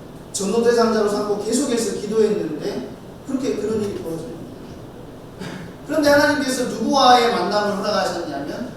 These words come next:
그분의 딸과의 만남을 허락하시고 그분의 딸에게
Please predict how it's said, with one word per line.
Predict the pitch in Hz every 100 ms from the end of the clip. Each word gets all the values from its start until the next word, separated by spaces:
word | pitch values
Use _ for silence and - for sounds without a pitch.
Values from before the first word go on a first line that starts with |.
| - -
그분의 | - 196 233 220
딸과의 | 220 254 277 233 254 294
만남을 | 254 254 254 247 -
허락하시고 | 175 - - - - - - - - -
그분의 | 202 220 220
딸에게 | 220 220 220 190 190 -